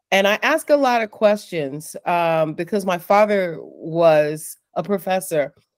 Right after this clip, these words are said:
and he would often say, like, "If you can't defend your idea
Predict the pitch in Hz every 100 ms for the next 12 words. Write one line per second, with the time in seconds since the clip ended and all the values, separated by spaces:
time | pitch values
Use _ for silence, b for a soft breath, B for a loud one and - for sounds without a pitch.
0 | _ - 196 190 233 254 269 - 190 202
1 | - 196 202 - 220 208 151 151 160 -
2 | 165 - 170 208 262 269 262 240 202 _
3 | _ _ _ _ _ - 208 180 165 190
4 | 180 165 170 - 160 151 156 135 131